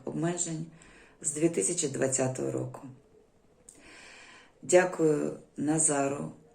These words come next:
Валері, які перші в Чернівцях в тролейбусі відмовились вдягати намордник. Цим самим вони,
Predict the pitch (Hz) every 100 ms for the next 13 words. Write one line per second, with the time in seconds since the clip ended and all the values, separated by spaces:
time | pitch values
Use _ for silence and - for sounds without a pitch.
0 | _ - 156 143 135 131 143 - - _
1 | _ _ - - - - - 131 170 -
2 | 147 139 - - - 147 135 135 131 139
3 | 139 - - - 156 139 131 147 - -
4 | - - 165 160 165 170 175 175 175 139
5 | 143 139 139 143 143 135 131 127 123 104
6 | - - - - - - - - - _
7 | - - 175 185 - 165 165 165 165 -
8 | - 139 139 139 139 139